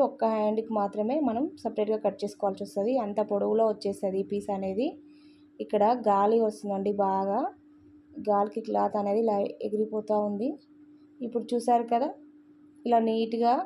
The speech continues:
కట్ చేసుకొని మనమైతే ఇప్పుడు షైనింగ్ వచ్చే క్లా-, షైనింగ్ వచ్చేది లోపలికి వే-, వే-, పోయేలా, అంటే లోపలికి వెళ్ళేలాగా, ఆ,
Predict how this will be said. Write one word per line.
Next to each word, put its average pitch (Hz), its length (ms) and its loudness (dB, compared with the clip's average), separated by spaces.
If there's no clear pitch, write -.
కట్ 208 220 -4
చేసుకొని 220 440 -2
మనమైతే 226 460 2
ఇప్పుడు 240 240 -6
షైనింగ్ 247 420 4
వచ్చే 240 180 0
క్లా-, 214 300 0
షైనింగ్ 240 380 2
వచ్చేది 233 360 -2
లోపలికి 233 420 2
వే-, 220 220 4
వే-, 214 300 2
పోయేలా, 214 380 2
అంటే 214 160 -4
లోపలికి 226 460 0
వెళ్ళేలాగా, 214 540 2
ఆ, 220 40 0